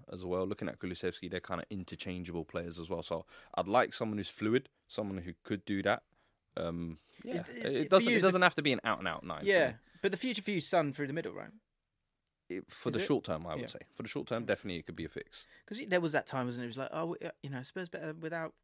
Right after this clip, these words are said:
Speaker 2: Kane 'cause he was injured," and Son played
Speaker 1: Yeah.
Speaker 2: through the middle and was,
Speaker 1: Sec-,
Speaker 2: was really
Speaker 1: second
Speaker 2: good
Speaker 1: half
Speaker 2: there.
Speaker 1: of lo-, both the last two games, he's
Speaker 2: Mm.
Speaker 1: gone down the middle and actually linked up play really well. I think the second goal with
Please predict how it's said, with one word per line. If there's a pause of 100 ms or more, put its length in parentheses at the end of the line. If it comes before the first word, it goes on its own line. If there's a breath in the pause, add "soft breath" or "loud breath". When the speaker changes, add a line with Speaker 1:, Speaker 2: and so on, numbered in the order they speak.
Speaker 2:
Kane
'cause
he
was
injured,"
and
Son
played
Speaker 1:
Yeah.
Speaker 2:
through
the
middle
and
was,
Speaker 1:
Sec-,
Speaker 2:
was
really
Speaker 1:
second
Speaker 2:
good
Speaker 1:
half
Speaker 2:
there.
Speaker 1:
of
lo-,
both
the
last
two
games,
he's
Speaker 2:
Mm.
Speaker 1:
gone
down
the
middle
and (160)
actually
linked
up
play
really
well.
I
think
the
second
goal
with